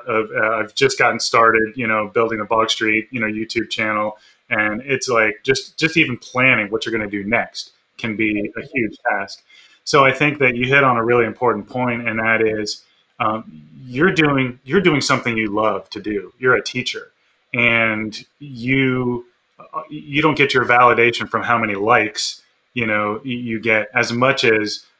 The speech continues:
the comments that people might give you that, like,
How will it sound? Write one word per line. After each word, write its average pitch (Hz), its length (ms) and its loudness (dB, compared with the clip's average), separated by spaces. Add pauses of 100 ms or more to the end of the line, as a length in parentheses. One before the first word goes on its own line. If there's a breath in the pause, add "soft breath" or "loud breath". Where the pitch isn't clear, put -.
(140)
the 131 160 -2
comments 117 640 2
that 107 200 0
people 107 480 -2
might 107 200 -4
give 110 160 -2
you 104 160 -2
that, 104 280 -2
like, 101 300 -4